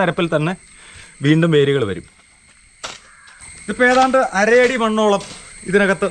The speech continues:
നികന്ന് വീണിട്ടുണ്ട്. ഈ അരയടി മണ്ണ് മഴ പെയ്തൊലിച്ചും മറ്റും വന്നിറങ്ങിയതാണ്. ആ മണ്ണ് മുഴുവൻ നമുക്ക് വലിച്ചു മാറ്റി, ആ, അത് കരയിലാക്കി അതൊരു പണ പോലെയാക്കി ഇട്ടാൽ പെയ്യുന്ന മഴ വെള്ളം മുഴുവൻ, തെങ്ങിൽ കൂടി വരുന്ന വെള്ളം മുഴുവൻ ഈ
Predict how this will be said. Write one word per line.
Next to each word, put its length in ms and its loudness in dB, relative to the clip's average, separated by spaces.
നികന്ന് 320 -2
വീണിട്ടുണ്ട്. 400 -4
ഈ 40 -2
അരയടി 340 2
മണ്ണ് 220 -2
മഴ 100 2
പെയ്തൊലിച്ചും 520 2
മറ്റും 220 -2
വന്നിറങ്ങിയതാണ്. 520 0
ആ 40 4
മണ്ണ് 280 -2
മുഴുവൻ 380 2
നമുക്ക് 220 -2
വലിച്ചു 320 0
മാറ്റി, 240 -4
ആ, 40 4
അത് 160 2
കരയിലാക്കി 520 0
അതൊരു 280 2
പണ 200 0
പോലെയാക്കി 540 0
ഇട്ടാൽ 220 -4
പെയ്യുന്ന 400 2
മഴ 120 2
വെള്ളം 320 2
മുഴുവൻ, 260 0
തെങ്ങിൽ 320 0
കൂടി 200 0
വരുന്ന 320 0
വെള്ളം 360 0
മുഴുവൻ 300 -2
ഈ 20 0